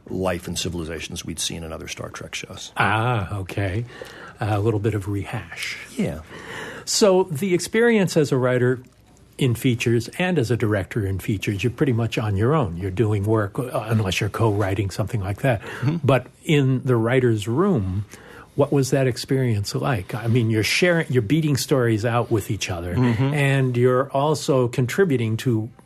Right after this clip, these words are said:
Speaker 2: each other's screenplays as well, right?
Speaker 1: Correct, yeah.
Speaker 2: Tell me about that process and how it differed from the process, uh, of making a feature film.
Speaker 1: Well, obviously, it's,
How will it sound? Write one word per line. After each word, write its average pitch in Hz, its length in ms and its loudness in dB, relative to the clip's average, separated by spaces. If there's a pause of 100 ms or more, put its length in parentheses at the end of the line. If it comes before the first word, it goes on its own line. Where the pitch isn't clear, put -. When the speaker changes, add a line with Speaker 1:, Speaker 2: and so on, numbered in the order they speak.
(140)
Speaker 2:
each 131 220 0
other's 107 340 0
screenplays 104 580 0
as 95 160 -8
well, 180 300 -4
right? - 40 -18
Speaker 1:
Correct, 98 480 -2
yeah. 110 220 -2 (240)
Speaker 2:
Tell 160 180 0
me 180 140 2
about 151 260 0
that 143 180 2
process 151 520 0
and 117 120 2
how 127 280 0
it 117 120 -4
differed 123 400 2
from 104 320 -2
the 98 60 -2
process, 110 680 -2 (100)
uh, 104 420 -2
of 110 140 0
making 107 340 0
a 98 40 0
feature 117 320 -4
film. 151 260 -4 (380)
Speaker 1:
Well, 196 140 2
obviously, 160 440 2
it's, - 320 -4